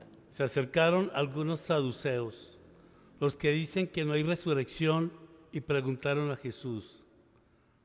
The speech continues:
"Maestro, Moisés nos dejó escrito, si a uno se le muere su hermano, dejando mujer pero sin hijos, que tome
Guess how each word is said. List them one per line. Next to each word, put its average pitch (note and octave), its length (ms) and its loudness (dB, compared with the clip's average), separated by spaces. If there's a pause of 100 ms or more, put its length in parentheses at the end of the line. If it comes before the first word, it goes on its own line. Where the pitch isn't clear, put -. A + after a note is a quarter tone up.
"Maestro, A2+ 680 -2 (720)
Moisés C#3+ 540 0
nos D3+ 220 -2
dejó C#3 260 0
escrito, C3 640 -4 (880)
si - 180 -6
a B2+ 100 4
uno D3+ 200 2
se D3+ 160 0
le C3+ 80 2
muere C3+ 380 2
su - 120 -6
hermano, A#2 460 -4 (680)
dejando D3+ 480 0
mujer D#3 460 0
pero D3+ 220 0
sin C3 280 -6
hijos, B2+ 360 -10 (800)
que B2 120 -4
tome C#3+ 460 0